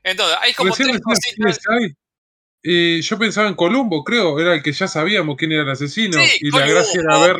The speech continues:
Speaker 1: Petrocelli,
Speaker 2: cómo
Speaker 1: hay toda una industria
Speaker 2: Claro, pero
Speaker 1: de esto.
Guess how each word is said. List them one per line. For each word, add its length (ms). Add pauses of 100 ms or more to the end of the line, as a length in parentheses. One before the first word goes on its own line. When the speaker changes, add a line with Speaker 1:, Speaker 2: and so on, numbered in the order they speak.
(160)
Speaker 1:
Petrocelli, 720
Speaker 2:
cómo 260
Speaker 1:
hay 100 (120)
toda 140
una 100
industria 260
Speaker 2:
Claro, 140
pero 120
Speaker 1:
de 60
esto. 300